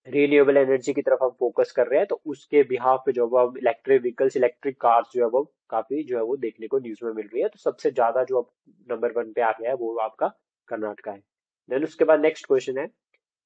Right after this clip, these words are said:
कि "Which Indian state set to launch the country's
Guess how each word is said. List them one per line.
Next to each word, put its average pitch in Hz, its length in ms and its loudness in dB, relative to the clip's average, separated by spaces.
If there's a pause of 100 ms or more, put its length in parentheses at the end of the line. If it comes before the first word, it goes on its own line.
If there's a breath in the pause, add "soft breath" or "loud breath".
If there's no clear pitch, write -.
कि 143 160 -4
"Which 170 280 4
Indian 170 320 4
state 147 340 2
set 139 260 2
to 143 60 0 (120)
launch 143 420 2
the 143 100 4 (120)
country's 139 420 -2